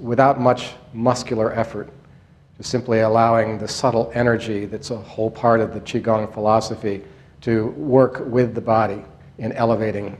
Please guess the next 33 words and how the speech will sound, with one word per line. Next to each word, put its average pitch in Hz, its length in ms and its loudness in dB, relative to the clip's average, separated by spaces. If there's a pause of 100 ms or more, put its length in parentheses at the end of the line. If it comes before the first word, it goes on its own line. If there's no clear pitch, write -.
(140)
the - 80 -6
arms. 104 460 -6 (3000)
So 127 240 4
in 120 80 4
the 117 60 2
last 127 280 2
analysis, 131 540 2
what 131 100 0
we're 110 80 -4
striving 127 460 4
for 117 480 2 (260)
is 123 100 -6
a 131 60 0
kind 135 160 4
of 123 80 2
a 127 60 -2
sense 127 340 2
of, 123 140 2
of 123 180 -4
heaviness 127 400 2
and 120 100 -4
stability 120 460 2
in 110 60 0
the 110 80 0
lower 113 180 4
part 113 220 0
of 101 40 -6
the 110 60 -6
body, 101 340 -6 (640)
and 120 100 -2
a 120 40 2
sense 123 260 2
of, 110 160 -4